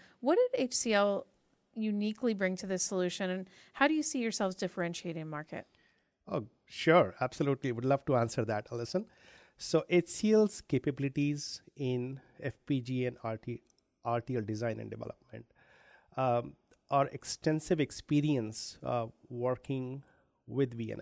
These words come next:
Speaker 2: Fs.
Speaker 1: Mm-hmm.
Speaker 2: So not only we have established, um, collaboration with V N F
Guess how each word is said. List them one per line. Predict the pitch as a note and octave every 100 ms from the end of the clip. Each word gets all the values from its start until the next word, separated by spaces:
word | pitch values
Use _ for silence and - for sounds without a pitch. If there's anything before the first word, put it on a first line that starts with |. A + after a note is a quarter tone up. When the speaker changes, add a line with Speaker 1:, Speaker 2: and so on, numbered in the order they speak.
| -
Speaker 2:
Fs. | - - - _ - G#2+
Speaker 1:
Mm-hmm. | G2+
Speaker 2:
So | A3+
not | C3 D3 E3
only | D3 C#3+ C#3 C3
we | B2+ B2+
have | A#2+ A#2 A#2 C#3 - -
established, | A2+ - A2 A2+ A#2 A2+ - - - A#2+
um, | A2+ A2 G#2+ A2 B2 _ _ _ _ _ -
collaboration | - A#2 D#3 F#3+ D#3 C#3 A#2+
with | A2
V | A2+ A#2
N |
F | A2+